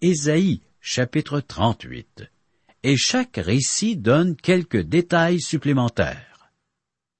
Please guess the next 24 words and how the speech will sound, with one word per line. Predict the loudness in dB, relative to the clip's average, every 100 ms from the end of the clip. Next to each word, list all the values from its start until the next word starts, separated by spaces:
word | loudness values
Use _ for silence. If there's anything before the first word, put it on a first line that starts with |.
| _ _ _ _
Ce | -2
dut | 0 2
être | 2 0 -4 0
une | 4 4
tâche | 2 0 0 0
difficile | -2 0 -2 -4 -8 -10
pour | -4 -2
Ésaïe | -2 0 0 -2 -4 -10 -8
que | -4
d'annoncer | 0 2 2 0 -2 -4
cette | -2 -4 0
nouvelle | 0 2 0 -2 -8
au | -10
roi | -10 -8 -8
d'Ézéchias. | -6 -6 -6 -8 -12 -12 -12 -12 -18 _ _ _ _ _ -8
Cependant, | -6 -2 -2 -2 -8 -16 _ _ _
nous | -2
sommes | 0 2 2 0 _
tous | -6 -4 -6
condamnés | -6 -4 0 2 2
à | 2
mourir | 2 -2 -4 -6 0
un | 2
jour, | 2 0 -2 -6